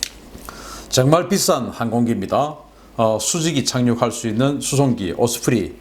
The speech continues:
어, 뭐 헬기라고도 할 수 있다고 하지만 사실 헬기는 아니죠. 수직이 착륙하는 그냥 수송기입니다. 그래서 지금 이 상태로, 어, 프로펠러가 이렇게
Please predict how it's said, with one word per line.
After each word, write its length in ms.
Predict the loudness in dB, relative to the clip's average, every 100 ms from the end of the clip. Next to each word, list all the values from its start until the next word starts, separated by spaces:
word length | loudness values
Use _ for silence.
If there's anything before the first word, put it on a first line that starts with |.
| -10 -2
어, 440 | 0 0 -2 -6 -14 -2
뭐 120 | 0
헬기라고도 1160 | 2 2 2 2 2 2 0 0 0 -2 -8 -20 -20 -12
할 200 | 2 2
수 320 | 2 2 2
있다고 540 | 0 -6 2 2 4 0
하지만 420 | 0 0 0 0
사실 280 | -2 -2 0
헬기는 260 | 0 0 -2
아니죠. 500 | -2 0 -2 -2 -8 -14 -18 -8
수직이 420 | -2 0 2 0
착륙하는 480 | 0 0 2 2 2
그냥 160 | 0 -2
수송기입니다. 640 | 0 2 2 0 0 -2 -4 -16 -4
그래서 260 | 2 2 2
지금 220 | 0 0
이 60 | 0
상태로, 380 | 0 0 0 0
어, 480 | -4 -18 -10 -6 0
프로펠러가 460 | 2 4 2 0
이렇게 640 | 2 2 4 2 0 -2